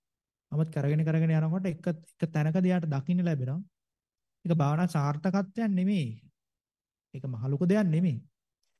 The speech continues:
ඒතර අවස්ථාවක දැන මේ භාවනා උස්මට හිත යොදනකොට අර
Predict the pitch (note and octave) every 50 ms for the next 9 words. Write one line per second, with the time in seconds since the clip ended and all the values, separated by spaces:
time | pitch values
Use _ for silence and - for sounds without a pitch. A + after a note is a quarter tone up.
0 | _ _ _ _ - C#3 C3+ C3+ C3+ - - E3 E3 E3 D#3 E3 F3+ F#3 F3+ F3+
1 | D3+ C#3 C#3 C#3 D3+ D#3 E3 E3+ E3 D3+ C#3+ C#3+ - D#3+ C#3+ - - D#3+ E3 D#3
2 | E3+ D#3 C#3+ C3+ D#3 D#3 D#3 D3 D#3 D#3+ E3 E3+ F3 E3 E3+ D#3+